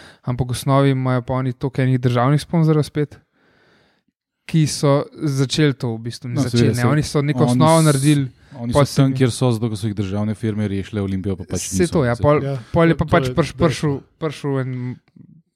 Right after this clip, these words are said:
Speaker 1: Le jebi ga, Mađioničar, ki je pač nekaj naredil
Speaker 2: Ja,
Speaker 1: tam.
Speaker 2: ja, ampak ja, sej, sej.
Speaker 1: Dolgo cajta je to špila, zdaj bomo videli, kako bo še naprej, no, v Evropi, ampak okej.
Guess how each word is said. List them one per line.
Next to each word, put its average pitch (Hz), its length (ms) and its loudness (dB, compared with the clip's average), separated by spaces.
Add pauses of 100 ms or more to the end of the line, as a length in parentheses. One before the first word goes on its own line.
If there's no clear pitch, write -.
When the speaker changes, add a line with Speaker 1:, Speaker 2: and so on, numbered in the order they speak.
(600)
Speaker 1:
Le 135 200 -4
jebi 131 260 0
ga, 127 140 -2
Mađioničar, 156 760 0
ki - 160 -4
je 139 80 2
pač 135 200 -4
nekaj 147 280 -2
naredil 151 300 4
Speaker 2:
Ja, 143 80 2
Speaker 1:
tam. 135 160 4
Speaker 2:
ja, 92 220 -4
ampak 101 300 -10
ja, 127 180 -6 (100)
sej, - 300 -10
sej. - 200 -14
Speaker 1:
Dolgo 151 300 0
cajta 165 300 4
je 151 40 4
to 160 120 0
špila, 143 320 0
zdaj 123 200 0
bomo 123 200 -4
videli, 123 180 -4
kako 120 260 -6
bo 117 100 -4
še - 140 -14
naprej, 123 320 -4
no, 117 120 -8
v 113 80 -8
Evropi, 117 300 -8
ampak 120 260 -8
okej. 165 260 -4